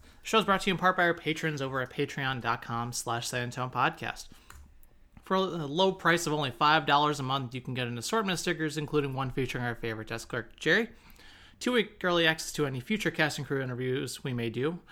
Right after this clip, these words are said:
and over seventy hours of bonus audio and video content, including the full season recap episodes, a freeform monthly bonus show called The Lounge, movie reviews where we talk about a movie featuring an E R cast member, and character retrospectives where we reflect on departed main cast members.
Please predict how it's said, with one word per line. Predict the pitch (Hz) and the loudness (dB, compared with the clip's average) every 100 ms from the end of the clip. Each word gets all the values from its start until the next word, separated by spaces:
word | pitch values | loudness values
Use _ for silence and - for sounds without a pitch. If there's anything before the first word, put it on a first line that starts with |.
| - - - | -20 -20 -4
and | |
over | 175 180 | -2 2
seventy | 233 226 226 214 | 2 4 2 2
hours | 175 185 190 180 | 4 4 4 2
of | 160 - | -2 0
bonus | 165 170 156 | 0 0 0
audio | 143 147 143 | -2 2 2
and | 135 120 | 0 -2
video | 117 113 | -2 -2
content, | 110 117 113 113 | -4 -6 -6 -8
including | 113 - 123 | -6 -6 -4
the | 117 | -6
full | - 143 | -4 -4
season | 120 123 117 | -2 -4 -4
recap | 110 110 117 117 | -4 -4 -4 -4
episodes, | 117 - - 196 - - - - - - | -6 -6 -4 -4 -6 -14 -18 -20 -20 -4
a | 156 | 2
freeform | 156 127 143 | 2 2 0
monthly | 131 127 | 0 -2
bonus | 123 123 113 | -2 -2 -2
show | 131 | -4
called | 120 120 113 | -2 -2 -2
The | |
Lounge, | 110 127 160 196 - - - - - - | -2 -2 -2 -4 -6 -12 -20 -20 -20 -4
movie | 147 147 147 | 2 4 6
reviews | 143 135 139 151 165 | 4 4 2 2 0
where | 147 | 0
we | |
talk | 135 139 | 0 -4
about | 123 131 143 - - - - - | -2 -6 -6 -12 -20 -20 -18 -4
a | |
movie | 147 147 | 2 2
featuring | 135 135 139 | 2 -2 -2
an | 127 | -2
E | 143 135 | 0 2
R | 131 | 2
cast | - 135 127 | 0 -2 -2
member, | 156 165 190 | -4 -4 -4
and | 208 190 | -4 2
character | 269 247 135 | 2 2 0
retrospectives | 120 - - 117 120 110 | -2 -4 -8 -8 -8 -6
where | 120 117 | -4 -2
we | |
reflect | 120 117 - 185 - | -2 -4 -2 -4 -4
on | - 127 123 - - - | -6 -6 -6 -10 -16 -12
departed | 147 - 185 202 | -6 0 0 0
main | 165 147 175 | -2 -2 -2
cast | - 117 135 - | -4 -4 -4 -6
members. | 110 110 107 120 - | -6 -4 -6 -8 -10